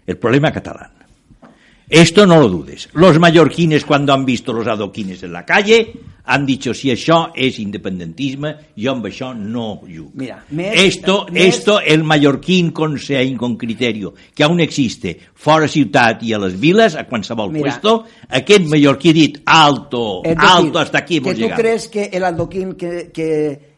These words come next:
Speaker 2: eh, que
Speaker 1: Que puede
Speaker 2: que,
Speaker 1: llegar
Speaker 2: no,
Speaker 1: aquí.
Speaker 2: perdón,
Speaker 1: Claro que
Speaker 2: no,
Speaker 1: puede llegar.
Speaker 2: déjame hablar. ¿Tú te
Speaker 1: ¿Qué?
Speaker 2: crees que el adoquín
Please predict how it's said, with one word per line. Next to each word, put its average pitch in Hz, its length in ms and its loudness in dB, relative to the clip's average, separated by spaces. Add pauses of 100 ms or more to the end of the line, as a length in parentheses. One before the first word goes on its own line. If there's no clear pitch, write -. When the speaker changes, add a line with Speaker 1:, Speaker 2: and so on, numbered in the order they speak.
(140)
Speaker 2:
eh, 135 240 -10
que 135 420 -4
Speaker 1:
Que 214 120 -4
puede 247 320 -2
Speaker 2:
que, 262 40 -6
Speaker 1:
llegar 269 260 -2
Speaker 2:
no, 190 180 4
Speaker 1:
aquí. 135 180 -2
Speaker 2:
perdón, 170 220 4
Speaker 1:
Claro 175 220 8
que 156 120 4
Speaker 2:
no, 175 80 2
Speaker 1:
puede 175 140 8
llegar. 214 340 6
Speaker 2:
déjame 160 300 0
hablar. 160 380 0
¿Tú 170 120 -10
te 208 80 0
Speaker 1:
¿Qué? - 60 -2
Speaker 2:
crees 208 200 -2
que - 80 -4
el 185 60 2
adoquín 170 520 -2